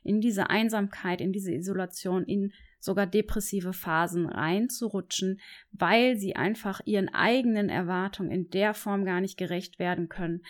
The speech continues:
weil sie schnell Schuldgefühle haben, dem Kind auch gegenüber, weil sie wollen das ja nicht,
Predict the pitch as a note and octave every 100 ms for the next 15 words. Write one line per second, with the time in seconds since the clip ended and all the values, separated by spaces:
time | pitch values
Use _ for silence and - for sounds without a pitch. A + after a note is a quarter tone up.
0 | - - - - F3 G3+ G3+ - F3+ G3+
1 | G3+ G3 - _ _ _ _ _ - A#3+
2 | C4+ C4+ D4 D4+ D4+ G#3+ - G3+ F#3+ F#3
3 | F3+ F#3 F#3 F#3+ F#3+ G3 F#3 B3+ C#4 C#4+
4 | F#3 F#3 G3 F#3+ F3+ G3 F#3+ G3 F3+ E3+
5 | F3 G3+ B3 C4+ B3 A#3+ A#3 A3+ B3 B3+